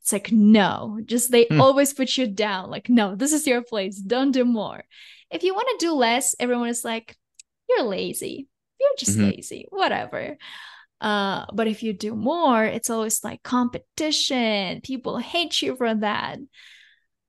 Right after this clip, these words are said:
Speaker 1: Uh, a lot of drama. And so I think for me, it was a good experience. For my mental health, it was definitely a good thing that I,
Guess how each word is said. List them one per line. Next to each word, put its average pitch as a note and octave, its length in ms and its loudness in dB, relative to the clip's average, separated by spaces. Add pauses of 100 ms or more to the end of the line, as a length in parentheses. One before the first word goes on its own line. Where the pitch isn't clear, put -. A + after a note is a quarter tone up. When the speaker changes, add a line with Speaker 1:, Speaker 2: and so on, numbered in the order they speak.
Speaker 1:
Uh, A#3 520 4 (160)
a C4 80 0
lot B3 240 6
of A#3 140 0
drama. A#3+ 1120 2
And A3+ 180 -2
so A#3+ 160 -2
I A#3 80 0
think C#4+ 200 -6
for D#4+ 100 0
me, C4 160 0
it C4 60 0
was B3+ 140 0
a A#3+ 40 -2
good A3 160 0
experience. G3+ 640 -6
For A#3 100 0
my A3+ 140 0
mental A3+ 340 -2
health, G#3+ 380 -6 (120)
it A#3+ 100 0
was A#3 220 0
definitely B3+ 500 -2
a A#3 40 0
good G#3+ 340 -6
thing G#3 280 -2
that G3+ 260 -4
I, G3 720 -4